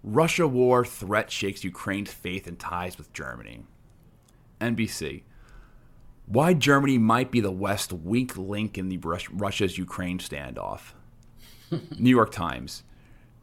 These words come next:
"Germany draws mockery for promising five thousand helmets to help Ukraine defend itself."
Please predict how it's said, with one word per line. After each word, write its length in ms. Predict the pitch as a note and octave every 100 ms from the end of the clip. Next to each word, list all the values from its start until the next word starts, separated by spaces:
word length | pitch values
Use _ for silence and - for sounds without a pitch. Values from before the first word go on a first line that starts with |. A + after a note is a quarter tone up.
| -
"Germany 420 | G#2 C#3+ D#3+ F3
draws 480 | D#3+ A2 C3 B2+ G#2+
mockery 1000 | F2+ F#2 G2+ G#2+ A#2+ A#2 - G2 E2+ C#2+
for 200 | D2 F#2+
promising 600 | - F#2+ F#2+ F#2 - F2 - - -
five 320 | B2 A2 A2+
thousand 580 | - G2 F#2 F#2 F2+ E2+
helmets 400 | E2 F2+ E2+ -
to 140 | -
help 300 | E2+ F#2 E2+
Ukraine 380 | E2+ D2+ - F#2
defend 340 | F2 D#2+ D#2+ D2+
itself." 480 | - - G1+ G1+